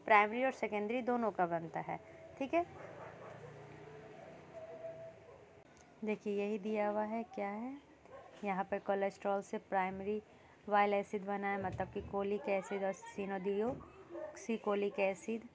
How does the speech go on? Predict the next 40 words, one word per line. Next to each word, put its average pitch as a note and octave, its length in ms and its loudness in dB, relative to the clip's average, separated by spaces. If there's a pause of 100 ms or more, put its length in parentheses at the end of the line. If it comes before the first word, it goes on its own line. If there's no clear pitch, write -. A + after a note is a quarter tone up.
(120)
ठीक A#3+ 200 -2
है। D4 100 0 (560)
अब A3 260 4
इसका C4+ 340 4
क्या C4+ 180 2
हो C4 140 4
सकता B3+ 340 0
है? C4 80 6
दो F#3+ 260 -2
चीज़ F#3 340 -6
हो E3 60 -6
सकता D#3+ 320 -10
है, E3 100 -2
या G#3 160 4
तो A#3+ 120 0
ये A#3+ 100 2
conjugated G3+ 680 0
bile G#3 220 6
acid G#3 260 -2
बनेगा G#3 460 -2 (460)
या C#4+ 80 6
secondary G#3+ 640 2
bile E3+ 260 6
acid D#3 280 -4
बनेगा। D3+ 400 -6 (500)
अगर A3 200 6
उसको C4 180 2
secondary B3 540 0
bile A#3 240 6
acid A3+ 240 0
बनना A3+ 320 2
है A3+ 160 0
तो G#3+ 140 0
वो G3+ 140 2
mainly G3+ 280 -2
बनता F#3 340 0
है G#3+ 260 0 (460)
ह-, - 20 4
हमारे F#3 540 0
गट F3+ 240 4